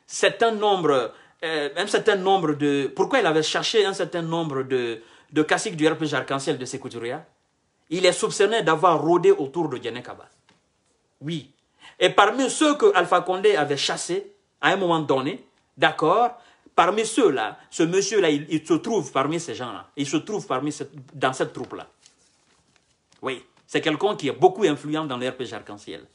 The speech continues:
Et oui, il fait tout ça là pour, pour augmenter en influence. Ils font tous des sacrifices, hein, pour être à la tête du R P G Arc-en-Ciel. Ils font tous des sacrifices. Mais lui, c'est le las.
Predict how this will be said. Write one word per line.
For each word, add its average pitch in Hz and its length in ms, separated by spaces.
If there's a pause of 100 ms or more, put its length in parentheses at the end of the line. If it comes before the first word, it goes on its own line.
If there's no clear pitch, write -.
(840)
Et 127 80
oui, 156 340
il 156 140
fait 185 220
tout 233 140
ça 185 160
là 160 100
pour, 147 180 (200)
pour 170 180
augmenter 175 440
en 131 120
influence. 147 560 (480)
Ils 214 120
font 233 180
tous 294 220
des 170 100
sacrifices, 185 560
hein, 151 140 (120)
pour 185 240
être 214 220
à 160 60
la 151 100
tête 180 200
du 147 120
R 151 80
P 160 80
G 139 100
Arc-en-Ciel. 156 540
Ils 196 120
font 233 160
tous 202 200
des 151 100
sacrifices. 160 540 (300)
Mais 160 160
lui, 233 220
c'est 147 140
le 131 100
las. - 440